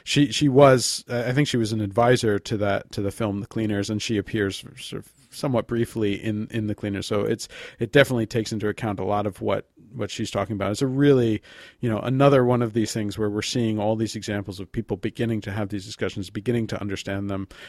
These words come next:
and hopefully that'll lead to sort of more thoughtful discussions and, and more, um, you know,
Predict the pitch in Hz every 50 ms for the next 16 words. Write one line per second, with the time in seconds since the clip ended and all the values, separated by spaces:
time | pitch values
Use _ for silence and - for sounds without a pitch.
0 | - - - 110 104 135 139 123 - 120 104 101 104 101 101 95 95 92 104 101
1 | 98 - - 104 101 - 107 95 95 90 98 101 104 110 104 - - 104 104 -
2 | - - 107 98 95 107 104 - - 120 104 - - 113 104 104 101 90 104 98
3 | 101 101 - - 104 98 98 101 101 104 104 101 98 95 - - - - - -
4 | - - _ - 113 101 98 98 95 92 92 95 101 _ _ _ _ _ _ 117
5 | 107 104 92 90 90